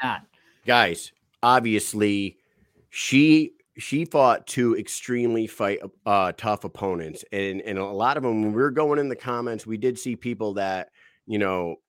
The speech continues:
Speaker 2: caliber of opponent was a big thing for people. We were getting direct messages, and Gogo has a huge following.
Speaker 1: Yeah.
Speaker 2: The, the, and,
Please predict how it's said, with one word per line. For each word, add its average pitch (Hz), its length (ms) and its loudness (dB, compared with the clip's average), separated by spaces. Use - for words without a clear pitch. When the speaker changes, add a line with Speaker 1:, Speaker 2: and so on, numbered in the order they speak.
Speaker 2:
caliber 120 480 0
of 98 100 -8
opponent 101 540 -6
was 92 160 -8
a 90 40 -8
big 87 280 -8
thing 95 260 -6
for 90 140 -12
people. 90 320 -8
We 95 100 -4
were 92 80 -4
getting 87 300 -8
direct 95 280 -6
messages, 95 560 -8
and 92 200 -6
Gogo 135 720 4
has 104 340 4
a 95 60 -6
huge 101 380 -6
following. 73 420 -8
Speaker 1:
Yeah. 110 340 -2
Speaker 2:
The, 113 120 -8
the, 120 300 2
and, 113 160 2